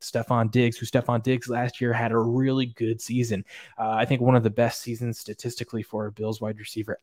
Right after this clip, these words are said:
ever. So, I mean, you add Sanders, say what you want, what you think about Sanders. I think it's just another weapon for that offense, who is struggling last year, struggling. They were number, I think the number three offense in the league, but number twenty in rushing. And so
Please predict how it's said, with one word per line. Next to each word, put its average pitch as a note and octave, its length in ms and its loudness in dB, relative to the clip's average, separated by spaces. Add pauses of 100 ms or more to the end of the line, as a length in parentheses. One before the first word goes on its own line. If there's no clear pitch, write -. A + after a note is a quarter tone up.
ever. B2 400 0 (260)
So, A2+ 460 -2 (100)
I B2 120 0
mean, A#2 280 -2 (220)
you B2 120 0
add A2+ 240 4
Sanders, D#3 560 2
say C3+ 100 4
what B2+ 180 4
you C3 60 2
want, B2+ 340 4
what A2 120 -6
you A2 80 -8
think B2+ 180 2
about A#2+ 240 0
Sanders. C3 420 4
I - 120 -4
think A#2 280 -4
it's A2 280 -8
just - 260 -8
another A2 260 -2
weapon A#2 300 2
for A2+ 140 -4
that G#2+ 180 -2
offense, C#3 460 4
who A2+ 240 0
is A2 160 0
struggling G3 800 6 (260)
last B2 240 2
year, C3+ 80 2
struggling. E3+ 600 0
They C3+ 100 2
were D3+ 140 2
number, C#3+ 400 4 (120)
I B2+ 80 0
think D3+ 140 0
the C3 80 4
number B2+ 240 6
three D3 280 2
offense B2+ 400 0
in A#2 60 -2
the G#2+ 60 -2
league, D3 220 -2
but A2 120 -6
number A#2+ 200 -2
twenty C3+ 400 0
in G#2 100 0
rushing. C#3 380 0
And A2+ 100 -2
so G#2+ 280 -8